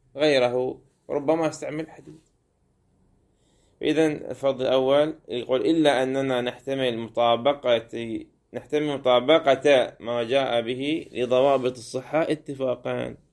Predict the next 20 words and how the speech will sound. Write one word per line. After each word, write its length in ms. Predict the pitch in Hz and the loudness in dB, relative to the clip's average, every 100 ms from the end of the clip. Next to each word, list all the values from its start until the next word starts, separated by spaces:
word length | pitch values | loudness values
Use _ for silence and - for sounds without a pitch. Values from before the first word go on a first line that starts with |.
| _ _ _ _ _ _ _ | _ _ _ _ _ _ _
ومثاله 960 | - 151 147 139 139 135 139 139 139 120 | -4 -2 4 4 4 4 4 4 2 -2
أن 60 | |
نعلم 600 | 127 139 127 131 127 123 | 0 0 0 0 0 0
بأن 320 | 113 113 120 120 | 0 0 -2 -2
المتصدي 760 | 113 113 113 113 120 113 117 | -2 -4 -4 -2 0 2 2
للتذكية 840 | 113 113 117 113 - 113 123 135 127 | 0 -4 -4 -4 -4 -2 2 2 0
لا 360 | 113 120 139 147 | 0 2 2 4
يعلم 800 | 147 135 139 143 139 139 139 123 | 2 2 0 2 0 0 0 0
بشرطية 840 | 123 131 127 123 123 131 127 123 123 | -2 0 0 0 -2 0 0 0 0
الذبح 480 | 120 107 127 120 - | -4 0 -2 -2 -4
بالحديد"، 840 | 120 120 120 - 117 120 117 98 - _ _ _ _ _ _ _ _ _ _ | -2 0 -2 -4 -4 -2 -4 -6 -12 _ _ _ _ _ _ _ _ _ _
هذا 200 | 101 98 | -6 -2
مثال. 460 | 107 104 110 117 - _ _ _ _ _ _ | -2 -4 -4 -4 -8 _ _ _ _ _ _
أو 160 | 127 127 | 0 2
نع-، 320 | 139 151 131 - | 2 0 -2 -2
أو 260 | 127 131 | 2 2
أن 120 | 120 135 | 2 0
نعلم 640 | 135 156 147 147 143 139 | 0 0 0 0 0 0
بأنه 560 | 127 113 123 131 127 127 | 2 0 0 -2 0 2
يجهل 720 | 156 135 123 131 123 107 | 2 0 0 2 0 -2